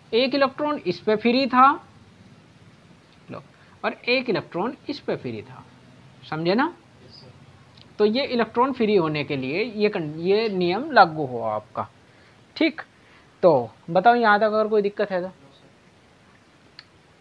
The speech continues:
तो चलो अब देखना चाहो तो ये भी आपका क्या, क्या बना रहे आप, हैलोजन का निर्माण कर रहे हैं।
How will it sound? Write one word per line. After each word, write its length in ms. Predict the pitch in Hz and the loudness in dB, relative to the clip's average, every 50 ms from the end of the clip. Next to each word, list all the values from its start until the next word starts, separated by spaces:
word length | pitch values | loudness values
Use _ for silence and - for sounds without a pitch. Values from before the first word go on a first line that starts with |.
| _ _ _ _ _ _ _ _ _ - | _ _ _ _ _ _ _ _ _ -16
तो 260 | 131 120 113 113 110 - - | -14 -14 -14 -14 -14 -10 -8
चलो 200 | 170 190 240 254 - _ _ _ _ - - - - - - | -8 -8 -8 -10 -12 _ _ _ _ -20 -20 -20 -6 0 2
अब 260 | 175 202 220 262 233 - - _ _ _ _ _ _ _ _ _ - - _ - | 2 4 2 0 -2 -6 -14 _ _ _ _ _ _ _ _ _ -20 -20 _ -4
देखना 360 | 156 165 196 202 214 233 240 | 0 2 2 4 4 2 2
चाहो 240 | 233 - - 285 294 | 4 6 6 6 6
तो 220 | 294 285 180 131 - - _ _ - | 6 4 0 -2 -4 -10 _ _ -12
ये 180 | 147 139 147 151 | -6 -4 -2 0
भी 160 | 151 170 185 | 2 4 6
आपका 320 | 185 185 185 - - 233 226 220 | 6 6 6 6 6 4 4 4
क्या, 380 | 220 - 226 240 247 262 269 247 | 2 2 2 4 4 4 4 2
क्या 220 | 254 262 254 247 | 2 2 2 4
बना 240 | 233 233 233 240 226 | 4 4 2 4 4
रहे 120 | 220 226 247 | 4 4 2
आप, 220 | 262 294 - - 381 - - - _ _ _ - _ _ _ _ - - | 2 2 0 -2 -6 -10 -12 -18 _ _ _ -20 _ _ _ _ -12 -6
हैलोजन 400 | 180 180 196 202 196 214 208 196 | 0 4 6 6 6 6 6 4
का 100 | 202 190 | 4 2
निर्माण 400 | 180 165 151 147 143 131 117 113 | 2 0 -2 -2 -4 -6 -6 -8
कर 100 | 117 117 | -12 -16
रहे 160 | - - - 101 | -18 -20 -20 -20
हैं। 100 | - | -20